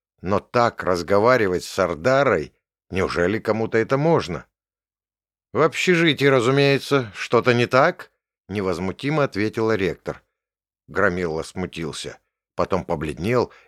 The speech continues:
и сразу же покраснел. «Простите, я это не вам, я ему, студенту этому. Я... Вы не подумайте, я не». «Он со мной», отрезала она.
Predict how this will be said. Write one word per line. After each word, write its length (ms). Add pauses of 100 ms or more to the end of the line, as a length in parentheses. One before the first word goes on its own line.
и 100
сразу 460
же 120
покраснел. 760 (440)
«Простите, 880
я 380
это 340
не 220
вам, 440 (200)
я 500 (120)
ему, 680 (140)
студенту 760
этому. 480 (320)
Я... 400 (180)
Вы 360
не 160
подумайте, 760
я 340
не». 440 (500)
«Он 280
со 220
мной», 580 (420)
отрезала 680
она. 340